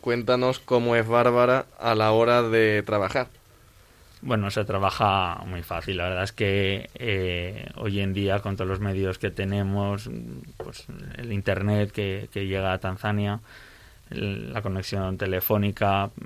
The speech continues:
Speaker 2: es fácil. Tampoco hay mucha diferencia horaria, solo es una hora de diferencia. Entonces podemos trabajar conjuntamente en paralelo muy bien.
Speaker 1: Cuidado con la rama del árbol de Navidad, que es que
Speaker 2: <laughs>
Speaker 1: ahí,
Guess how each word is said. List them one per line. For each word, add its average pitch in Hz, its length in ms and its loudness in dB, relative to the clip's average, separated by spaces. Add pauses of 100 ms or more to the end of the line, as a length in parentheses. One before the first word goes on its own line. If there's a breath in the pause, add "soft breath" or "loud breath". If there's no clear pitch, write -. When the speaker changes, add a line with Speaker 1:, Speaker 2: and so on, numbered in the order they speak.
(200)
Speaker 2:
es 110 180 -2
fácil. 90 500 -4
Tampoco 107 760 4
hay 110 80 6
mucha 107 260 2
diferencia 104 440 0
horaria, 143 480 2
solo 101 420 0
es 98 140 -4
una 101 240 0
hora 98 160 2
de 98 120 0
diferencia. 113 600 -2 (480 soft breath)
Entonces 104 520 0
podemos 107 340 2
trabajar 104 600 4
conjuntamente 98 1080 -2
en 92 120 -4
paralelo 95 580 0
muy 92 160 -2
bien. 85 240 -8 (840)
Speaker 1:
Cuidado 110 240 0
con 117 160 0
la 113 80 2
rama 113 300 0
del 113 120 2
árbol 113 220 2
de 113 80 0
Navidad, 110 400 0
que 107 60 0
es 107 80 -2
que 117 160 2
Speaker 2:
<laughs> - 1200 -10
Speaker 1:
ahí, 135 160 -10